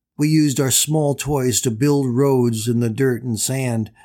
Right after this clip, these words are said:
And by the time we were ready to leave, man, we had a whole city constructed. It was a great time. Well, one year my dad got home from university.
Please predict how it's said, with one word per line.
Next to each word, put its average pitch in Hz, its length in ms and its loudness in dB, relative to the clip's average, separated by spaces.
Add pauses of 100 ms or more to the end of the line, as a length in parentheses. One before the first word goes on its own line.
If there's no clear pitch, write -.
(200)
And 139 120 -2
by 135 140 0
the 139 100 0
time 160 340 -2
we 160 100 4
were 151 140 0
ready 156 200 2
to 143 100 0
leave, 160 420 0
man, 127 280 -4
we 156 160 0
had 131 160 -2
a 104 100 -6
whole 139 420 -2
city 135 360 0
constructed. 92 540 -8 (280)
It 151 160 -8
was 185 140 -4
a 185 60 -6
great 185 480 -2
time. 85 400 -8 (1080)
Well, 131 160 -4
one 185 180 2
year 180 160 0
my 147 160 0
dad 127 360 -2
got 127 200 -4
home 135 240 -2
from 127 160 0
university. 120 640 -2